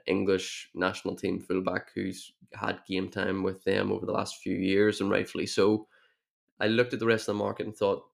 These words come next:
where could he potentially end up? You mean somewhere like United potentially, but I don't think so. Um, and there's not many options for Walker-Peters unless he went internationally, which I'm not sure if he would.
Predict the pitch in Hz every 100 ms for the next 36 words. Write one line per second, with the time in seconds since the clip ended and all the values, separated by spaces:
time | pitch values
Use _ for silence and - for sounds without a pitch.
0 | _ - 104 101 98 - 107 - 104 95
1 | 87 90 90 92 107 - 95 98 95 101
2 | 95 - 95 85 92 92 - 107 110 -
3 | 101 - _ _ _ 92 - _ _ _
4 | - - 85 - 95 - - 101 104 _
5 | _ _ _ _ 92 90 87 92 - 98
6 | 92 92 - _ _ _ _ _ - 107
7 | 117 120 85 104 101 98 - - 110 107
8 | - 104 107 - 113 107 107 98 98 92
9 | - 98 92 82 85 - - _ _ _
10 | _ _ _ _ _ _ _ _ _ -
11 | - 90 101 - 107 104 - - 104 107
12 | - - 95 - - 92